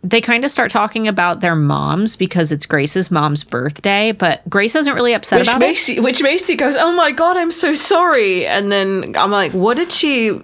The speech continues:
Speaker 2: expect Grace to, like, want for this?" Like, she, she's been like, "Do you think she was expecting a present <laughs> or something?" Like, it's like, "I can't believe I forgot. Like, oh, I should have got a card." <laughs> No,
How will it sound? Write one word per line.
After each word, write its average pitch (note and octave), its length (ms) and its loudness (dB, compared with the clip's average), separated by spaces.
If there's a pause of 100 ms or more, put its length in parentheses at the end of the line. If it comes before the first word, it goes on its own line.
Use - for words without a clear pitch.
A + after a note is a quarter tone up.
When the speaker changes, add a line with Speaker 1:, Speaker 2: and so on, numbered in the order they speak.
Speaker 2:
expect - 720 -2
Grace F#3 380 -2
to, E3+ 200 0
like, D#3 400 -2
want D#3 520 -2 (200)
for F#2+ 180 -6
this?" - 200 -4
Like, B2+ 140 -4
she, - 260 -2
she's - 340 -2
been B2+ 180 -2
like, A#2+ 280 -4
"Do - 160 -4
you C#3+ 40 0
think C3+ 300 -6
she - 140 -4
was C#3 100 -2
expecting D#3+ 420 -2
a B2+ 60 -4
present G3+ 640 -4 (100)
<laughs> - 100 -4
or C4+ 100 2
something?" D4 1000 -4
Like, F3+ 360 -4 (400)
it's - 80 -4
like, B3 100 2
"I B3+ 60 0
can't D4 220 -2
believe C#4 260 0
I C4 80 0
forgot. B3 480 -2
Like, A3 280 -2 (420)
oh, C4+ 120 2
I B3+ 140 2
should C4 220 -2
have B3+ 100 -2
got A3 140 2
a G#3 60 -6
card." C4+ 540 2
<laughs> - 40 -2 (760)
No, B3+ 600 0